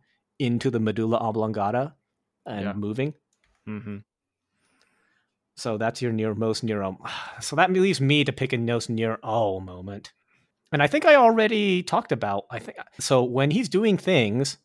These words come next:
Speaker 1: maybe he doesn't feel the touch from them and he doesn't feel the pain from them, but they're still happening.
Speaker 2: Oh. <laughs>
Speaker 1: <laughs> So, like, when he punches this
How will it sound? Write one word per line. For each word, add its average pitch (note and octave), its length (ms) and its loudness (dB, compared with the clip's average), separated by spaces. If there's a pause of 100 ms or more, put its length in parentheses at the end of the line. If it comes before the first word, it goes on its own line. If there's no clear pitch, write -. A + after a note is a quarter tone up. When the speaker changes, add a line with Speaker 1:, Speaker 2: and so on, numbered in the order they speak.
(400)
Speaker 1:
maybe C#3 360 0
he F3 80 0
doesn't C#3 260 2
feel D3 200 -2
the B2+ 80 0
touch D3 260 -2
from F2+ 200 -8
them F#2+ 220 -10
and A2 100 -8
he A2+ 60 -6
doesn't C3 320 -6
feel B2+ 180 -4
the A2 80 -4
pain C#3 240 -6
from F#2 180 -10
them, F2 200 -10 (420)
but B2+ 240 4
they're B2 160 2
still C#3 600 6
happening. A#2+ 800 2 (1700)
Speaker 2:
Oh. G2 640 -6 (100)
<laughs> - 0 - (400)
Speaker 1:
<laughs> C#3+ 320 4 (400)
So, C3 320 6
like, C3 340 0
when C3+ 160 2
he F#3+ 120 2
punches D#3 520 0
this C3 260 -2